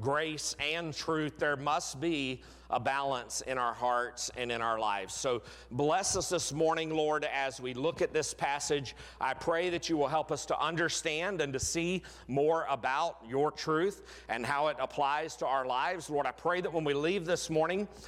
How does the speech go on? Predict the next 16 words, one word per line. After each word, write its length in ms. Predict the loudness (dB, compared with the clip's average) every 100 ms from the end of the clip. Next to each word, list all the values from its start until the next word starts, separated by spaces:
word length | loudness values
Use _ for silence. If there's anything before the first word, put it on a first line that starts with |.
| -8 -2
uh, 60 | 2
we 140 | 4
will 100 | 4
be 160 | 2 -2
clearer 500 | -2 2 4 4 2
in 160 | -2
our 160 | 0 0
thoughts, 480 | 2 2 2 -2 -6
we'll 100 | -4
be 140 | -4
bolder 680 | -6 0 2 2 2 0 0 -10 -10
in 160 | -4 0
our 180 | 0 0
walk 420 | 2 2 2 0
with 220 | -4 -2
you. 260 | 0 2